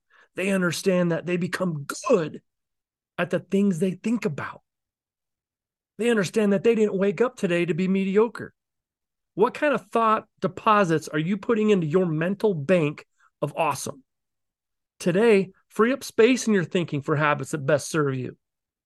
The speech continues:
Habits that put you in a position to win with people. The fourth thing they do is they understand that people are where the juice is at. They love their people more than they love their title.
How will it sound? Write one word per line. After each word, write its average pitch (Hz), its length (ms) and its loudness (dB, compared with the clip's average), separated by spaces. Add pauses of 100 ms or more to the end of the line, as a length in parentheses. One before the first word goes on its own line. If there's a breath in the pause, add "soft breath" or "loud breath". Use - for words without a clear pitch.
(440)
Habits 214 420 0
that 202 180 0
put - 140 -6
you 208 160 6
in 196 80 4
a - 20 -2
position 190 540 0
to 170 100 -6
win 151 480 0 (300)
with 175 200 -4
people. 269 400 -2 (1200)
The 175 80 2
fourth 226 320 0
thing 240 120 -2
they 208 120 4
do 165 460 2 (400)
is 156 140 -2
they 185 140 0
understand 170 420 -6
that - 100 -12
people 180 300 -4
are 160 80 2
where 156 180 2
the 131 140 -6
juice 143 320 -8
is 135 100 -8
at. 127 220 -4 (880)
They 185 140 2
love 156 520 6
their 131 160 2
people 143 520 -2 (360)
more 175 260 4
than 156 160 0
they 143 140 0
love 143 360 0
their 143 140 2
title. 127 460 -4